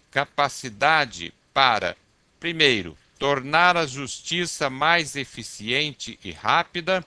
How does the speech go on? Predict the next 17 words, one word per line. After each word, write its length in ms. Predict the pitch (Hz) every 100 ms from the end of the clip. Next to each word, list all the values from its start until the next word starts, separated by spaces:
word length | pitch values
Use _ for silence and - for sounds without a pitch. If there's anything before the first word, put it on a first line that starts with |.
| _
afastando 1040 | 139 151 - 160 - - 170 190 185 180 151 _ _
as 300 | - 156 151
intermináveis 1200 | 170 160 - 170 160 160 151 175 185 165 170 -
questões 760 | - 156 147 - - 170 180 -
processuais. 1120 | - 156 - 151 - 117 104 85 80 - - _
Segundo, 720 | - 175 151 156 131 104 87 -
acabar 760 | 135 147 156 147 135 165 180 175
com 260 | 165 160
as 220 | 156 135
liminares 1120 | 139 139 139 139 127 139 170 175 175 165 - - _
que 160 | 147 139
trazem 720 | - 156 170 156 160 160 156
incerteza 1200 | 156 175 170 - 156 135 - 165 175 165 156 170 -
sobre 500 | - - 156 147 156
a 100 | 156
economia. 880 | 156 147 151 151 139 123 110 90 82 - -
Terceiro, 720 | 170 165 - 156 127 95